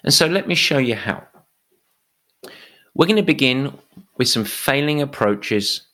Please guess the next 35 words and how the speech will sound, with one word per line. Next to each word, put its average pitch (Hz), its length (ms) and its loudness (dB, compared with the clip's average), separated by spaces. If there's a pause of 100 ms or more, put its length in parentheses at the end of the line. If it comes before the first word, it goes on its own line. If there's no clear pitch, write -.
and 101 120 -4
common 95 400 0
myths. - 480 -10 (540)
Now, 143 180 2
I 156 80 2
don't 170 240 0 (200)
start - 420 2
with 110 180 -4
this 110 200 -2
to 107 100 -6
be 107 160 2
some 101 420 0
Debbie 104 280 0
Downer. 110 500 -2 (360)
Instead, 143 640 0
what 196 100 0
I 196 40 2
want 165 180 2
you 127 160 -4
to - 80 -10
think 131 220 -2
of 107 100 -12
this 104 220 -4
is 123 120 -8
more 349 220 0
like 160 240 0
a 117 300 0
Marie 120 480 0
Kondo 92 480 -2
type 85 340 -10
approach. - 580 -6 (280)
Let's 208 340 -2 (400)
declutter 196 800 0
your 160 180 0
mind 95 680 0